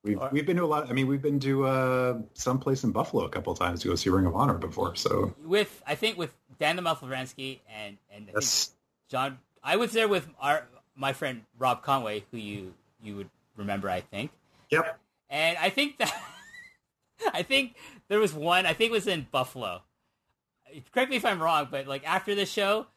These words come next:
Speaker 2: we see, like, those U W A guys, like Darkstone <laughs> and his buddies, which
Speaker 1: Yep.
Speaker 2: is the show, and then they kick Darkstone.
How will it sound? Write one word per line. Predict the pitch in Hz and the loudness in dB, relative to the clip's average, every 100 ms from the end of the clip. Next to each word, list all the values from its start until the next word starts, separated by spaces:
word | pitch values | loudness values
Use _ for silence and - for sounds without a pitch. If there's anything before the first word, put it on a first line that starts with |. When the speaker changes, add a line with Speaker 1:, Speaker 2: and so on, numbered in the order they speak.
| _ - | _ -8
Speaker 2:
we | 170 | -4
see, | - 220 208 202 185 | -4 0 2 2 0
like, | 156 147 131 | -2 -2 -4
those | 156 151 147 131 - _ _ _ | -2 0 0 -4 -18 _ _ _
U | 135 180 | -4 2
W | 180 170 151 | 2 2 0
A | 147 | 0
guys, | 151 170 185 196 - _ _ | 2 2 2 0 -8 _ _
like | 123 113 - _ _ _ - | -10 -10 -12 _ _ _ 2
Darkstone | 143 139 - 143 - 196 | 2 2 -6 -6 -2 0
<laughs> | |
and | 135 | 0
his | 139 | -4
buddies, | 123 120 131 165 - - _ _ _ - - | -4 -2 -2 -2 -4 -10 _ _ _ -20 -10
which | 131 127 | -6 2
Speaker 1:
Yep. | 120 | 2
Speaker 2:
is | - | 2
the | 151 | 2
show, | 170 - _ - - | 2 0 _ -20 -6
and | 135 151 | -4 -2
then | 170 175 165 - _ - | 0 0 -2 -12 _ -20
they | 120 151 185 220 | -6 0 2 0
kick | - 226 214 - 139 | -2 -2 -2 -4 -4
Darkstone. | 151 165 - - 156 120 107 | 0 0 0 -6 -4 -4 -6